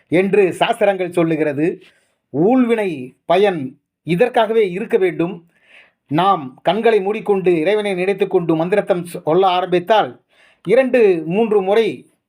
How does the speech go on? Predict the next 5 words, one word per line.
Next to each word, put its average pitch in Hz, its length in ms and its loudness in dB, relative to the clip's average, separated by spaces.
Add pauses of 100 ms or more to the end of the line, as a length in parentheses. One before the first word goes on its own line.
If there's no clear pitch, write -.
முடியும் 202 320 -2
முன்பே 185 580 -2 (200)
நமக்கு 175 360 -2
தூக்கம் 220 340 0
வந்துவிடும், 165 580 -2